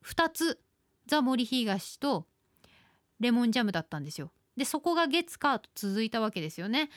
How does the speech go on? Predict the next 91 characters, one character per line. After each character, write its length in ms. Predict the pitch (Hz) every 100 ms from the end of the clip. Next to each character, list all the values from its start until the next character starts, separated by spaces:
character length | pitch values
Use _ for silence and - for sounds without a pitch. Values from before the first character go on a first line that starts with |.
| -
で、 240 | 208 240 - - -
さ-、 200 | - - 190
い 80 |
や、 200 | 214 185 185
サ 180 | -
ー 100 | 262
ヤ 160 | 320 285
さ 140 | 247
ん 60 | 208
っ 20 |
て 120 | 196
す 100 | 185
ご 180 | 185 269
い 60 | 294
な 120 | 240
っ 40 |
て 80 | 233
思 240 | 208 190 190
う 40 |
の 100 | 185
が、 260 | 190 208 170 - - -
翌 300 | 240 247 330
日 840 | 349 - 359 349 349 339 339 320
が 200 | 330 330
ね、 200 | 320 370
ま 80 | 359
あ、 20 |
も-、 160 | 254 226 214
森 220 | 214 226
東 240 | 240 220
だ 80 | 185
っ 40 |
た 120 | 180 175
っ 20 |
て 100 | 185
い 20 |
う 20 |
の 60 | 196
も 180 | 202 226
あ 100 | 277
る 420 | 220 160 151 - _
と 100 | 190
思 200 | 196 247
う 60 | 202
し、 220 | - 254
そ 120 | 277
の 120 | 294
週 200 | 294 339
に 120 | 262 202
森 220 | 202 214
東 300 | 226 208 190
の 80 | 175
お 40 |
二 180 | 170 208
人 80 | 190
が 60 |
来 120 | 180 269
る 100 | 240
っ 20 |
て 80 | 175
い 40 |
う 20 |
の 80 | 165
分 140 | 180
か 60 | 294
っ 60 | 294
た 120 | 277
上 180 | 285 330
で、 80 | 415 427 - - -
森 160 | 247
東 240 | 269 247 185
は 60 |
反 220 | 175 208
社 100 | 190
で 80 | 160
す 60 | -
か 100 | 151
ら 60 |
み 80 | 151
た 100 | 175
い 40 | 208
な 80 |
こ 360 | 339 - - 349
と 340 | 302 339 381
を、 40 | 381 - -
ち 100 | -
ょ 60 | 392
っ 20 |
と、 80 | 277
あ 580 | 294 - - 294 277 262
の、 140 | 285